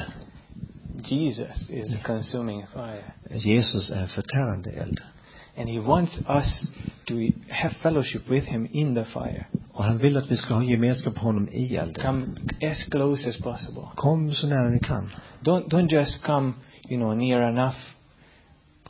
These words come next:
Speaker 1: so that you could get, you know, enjoy the light and the warmth.
Speaker 2: Men kom inte bara tillräckligt nära så att ni kan njuta av värmen och ljuset.
Speaker 1: I mean, that's, that's a good beginning.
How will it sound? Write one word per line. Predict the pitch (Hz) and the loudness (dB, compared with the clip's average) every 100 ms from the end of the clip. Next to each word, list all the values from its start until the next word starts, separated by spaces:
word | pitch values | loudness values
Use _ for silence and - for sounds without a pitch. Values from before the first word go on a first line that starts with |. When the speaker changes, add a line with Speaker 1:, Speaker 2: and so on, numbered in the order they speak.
| - | -18
Speaker 1:
so | - - 117 | -10 -2 0
that | 110 110 | 0 -2
you | 117 - | -6 -4
could | 113 107 | -4 0
get, | 117 110 - - - _ _ _ 113 | -2 -2 -12 -18 -18 _ _ _ -14
you | |
know, | 107 104 | -10 -8
enjoy | 107 110 117 117 113 | -6 -4 -2 0 0
the | 107 | -2
light | 113 127 113 | -2 -4 -4
and | 110 | -6
the | 104 | -6
warmth. | 113 135 107 - | -6 -8 -10 -4
Speaker 2:
Men | 139 | 0
kom | 135 180 | 6 6
inte | 170 | 6
bara | 135 117 | 4 2
tillräckligt | 127 135 104 127 190 135 107 | 2 0 4 6 6 4 2
nära | 92 95 | 2 0
så | 98 | -2
att | 92 | -2
ni | |
kan | 101 110 | -2 0
njuta | 104 101 - | -2 -4 -6
av | 98 95 | -4 0
värmen | 113 101 95 98 | 0 0 -2 -4
och | 110 | -4
ljuset. | 135 160 - | -4 -6 -2
Speaker 1:
I | - | 0
mean, | 151 | 4
that's, | 160 175 135 | 4 2 4
that's | 196 185 | 4 4
a | 165 | 2
good | 180 | 2
beginning. | 127 123 214 104 | 2 2 0 0